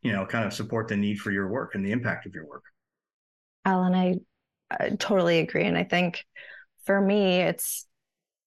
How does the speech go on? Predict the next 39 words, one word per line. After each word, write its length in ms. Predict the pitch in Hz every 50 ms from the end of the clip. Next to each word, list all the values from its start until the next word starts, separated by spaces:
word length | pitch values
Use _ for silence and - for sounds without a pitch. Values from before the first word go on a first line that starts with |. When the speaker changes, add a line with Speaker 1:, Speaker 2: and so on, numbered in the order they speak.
| _ _ -
Speaker 2:
yes, 360 | - 180 196 170 165 - -
Lindsay, 280 | 190 190 175 180 180 175
you 60 | 180
said 200 | 185 - 196 165
it 40 | 160
really 240 | 175 196 196 196
nicely, 460 | 185 180 175 185 - - 196 180 170 - _ -
being 200 | 196 185 190 185
able 180 | 180 170 180 180
to 120 | 175 175
tell 340 | 175 - - - - 190 190
that 180 | 180 190 180 -
impact 520 | - 185 180 170 - - 190 170 - -
story 400 | - - - - 190 175 170 170
in 80 | 165 165
a 60 | 165
really 220 | 160 170 165 165
compelling 640 | 160 - 196 190 - - - 190 170 165 170 160 156 160
way. 460 | 160 151 147 147 156 196 247 247 247 - - - - - - - _ _ _ _ _ _
But 100 | - 214
if 100 | 240 240
we're 80 | 233 220
measuring 400 | 220 214 220 208 233 254 254 254
and 100 | 233 208
reporting 460 | 180 - - - 202 185 185 196 190
on 100 | 180 170
the 80 | 160 165
business 360 | 180 175 175 - 190 185 -
impact 460 | - 170 175 - - 185 170 - -
of 100 | - 165
training, 720 | - - - 185 175 185 180 170 147 151 151 151 170 156 - _ _ _ _ _ _ _ _ _ _ _ _ _ _ _ _ _
it 80 | - 185
assumes 520 | 220 214 - - - 233 240 269 269 254
that 160 | 254 214 -
we're 100 | 185 190
aligning 480 | 185 180 180 180 175 180 185 180 180 180
with 140 | 170 165 -
the 80 | -
business 880 | - - 165 165 185 185 - 156 151 - 170 175 - - - - -